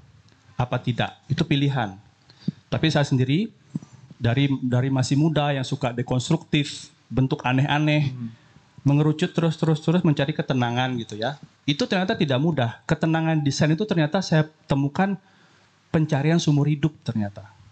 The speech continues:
Speaker 1: Betapa sulitnya itu tercapai gitu. Nah, dalam arti, dalam hiruk pikuk yang tadi sekarang ini, seperti apa yang sudah disampaikan dua narasumber sebelumnya, cobalah selalu gali rasa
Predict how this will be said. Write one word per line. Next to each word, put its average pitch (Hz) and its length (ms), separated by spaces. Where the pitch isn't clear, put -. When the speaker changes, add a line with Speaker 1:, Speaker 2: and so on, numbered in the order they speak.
Speaker 1:
Betapa 143 400
sulitnya 160 480
itu 151 480
tercapai 117 640
gitu. 98 160
Nah, 92 160
dalam 117 240
arti, 175 400
dalam 127 240
hiruk 139 320
pikuk 143 240
yang 127 80
tadi 120 240
sekarang 113 400
ini, 139 400
seperti - 320
apa 120 240
yang - 80
sudah 113 160
disampaikan 117 480
dua 113 160
narasumber 110 480
sebelumnya, 117 640
cobalah 156 400
selalu 151 360
gali 127 280
rasa 123 480